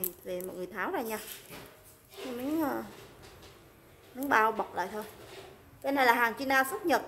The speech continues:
thông số của nó này, tám phẩy sáu inch, hai mét năm mươi chín, lua là từ tám tới hai mươi L B. À, lua là từ, ờ, lai là từ tám tới hai mươi L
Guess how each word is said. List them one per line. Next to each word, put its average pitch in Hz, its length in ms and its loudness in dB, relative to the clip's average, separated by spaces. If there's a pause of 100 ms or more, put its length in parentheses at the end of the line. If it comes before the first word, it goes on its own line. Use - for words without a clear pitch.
thông 254 220 -4
số 285 180 4
của 220 100 2
nó 220 220 6
này, 370 120 0 (140)
tám 233 220 2
phẩy 415 100 2 (100)
sáu 311 140 2
inch, 285 240 0 (480)
hai 277 160 2
mét 349 160 2
năm 311 160 2
mươi 285 200 2
chín, 294 260 2
lua 262 320 10
là 233 220 8
từ 208 220 0
tám 233 400 0
tới 269 220 2
hai 277 220 2
mươi 247 240 4
L 214 80 2 (120)
B. - 20 -4 (800)
À, 302 140 6
lua 269 280 10
là 240 300 10
từ, 208 280 6
ờ, 190 220 4 (280)
lai 254 260 8
là 240 100 6
từ 208 260 2
tám 233 240 4
tới 349 80 -2
hai 294 140 0
mươi 247 180 0
L 226 80 2